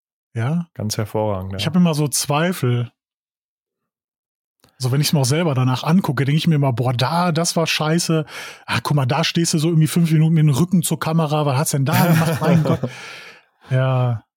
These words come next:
Speaker 2: Ja,
Speaker 1: Ja.
Speaker 2: gut, ich glaube, das ist normal, wenn du es dir selber anguckst. Also, wir sind halt, also man muss dazu sagen, natürlich, also es muss ja auch einen Unterschied geben. Es gibt halt gelernte Schauspieler, gelernte Moderatoren,
Speaker 1: Ja.
Speaker 2: es gibt ja Ausbildungen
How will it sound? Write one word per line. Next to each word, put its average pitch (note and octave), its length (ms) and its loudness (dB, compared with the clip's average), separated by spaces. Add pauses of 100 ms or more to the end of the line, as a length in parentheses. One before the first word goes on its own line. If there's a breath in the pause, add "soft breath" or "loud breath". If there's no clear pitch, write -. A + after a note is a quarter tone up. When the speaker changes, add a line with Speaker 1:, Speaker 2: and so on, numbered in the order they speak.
(300)
Speaker 2:
Ja, G#2 80 -2
Speaker 1:
Ja. G2 260 0
Speaker 2:
gut, G#2 200 0
ich G2 120 -2
glaube, G2+ 240 -2
das G2 100 -6
ist - 60 -6
normal, F2+ 280 -4
wenn F#2+ 100 -4
du G2 40 -4
es - 100 -10
dir F#2+ 60 -8
selber F#2 220 -4
anguckst. - 380 -10
Also, G2+ 360 -4 (1300)
wir A#2 120 -2
sind B2+ 180 0
halt, C3+ 200 -2
also A2 260 -4
man G#2+ 140 -4
muss A#2+ 140 -2
dazu B2 260 -4
sagen, A#2+ 240 0
natürlich, A#2 500 -4
also G#2 80 -8
es G2+ 80 -10
muss A#2 180 -2
ja A#2 100 -2
auch A2 140 -4
einen A2 100 -4
Unterschied A2 460 -4
geben. G#2 200 -2
Es - 140 -8
gibt - 180 -14
halt A2 200 -4
gelernte A2 360 -2
Schauspieler, A#2 560 -2
gelernte G#2+ 380 -2
Moderatoren, A2 580 0
Speaker 1:
Ja. - 20 0
Speaker 2:
es - 100 -4
gibt - 140 -4
ja A2 100 -2
Ausbildungen G#2+ 880 -2